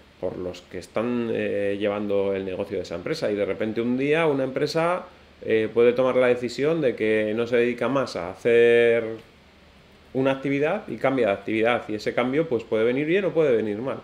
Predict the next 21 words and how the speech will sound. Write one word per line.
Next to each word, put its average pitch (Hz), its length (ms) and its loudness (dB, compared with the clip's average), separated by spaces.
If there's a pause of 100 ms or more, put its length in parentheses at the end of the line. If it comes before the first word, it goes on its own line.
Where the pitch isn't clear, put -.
(360)
Sin 113 120 -6
embargo, 135 260 0
Bitcoin 139 340 -2
sabes 135 320 0
ya 113 220 0
a 95 40 0
lo 95 140 -2
que 95 120 -6
se, 95 420 -6 (640)
a 104 60 -8
lo 104 160 -2
que 98 200 -2
se 107 120 -4
dedica, 101 420 -2
¿no? 107 240 -10
Y 101 60 -6
lo 90 160 -8
que 98 200 -2
es 85 120 -8
Bitcoin, 92 460 -12
¿no? 117 60 -16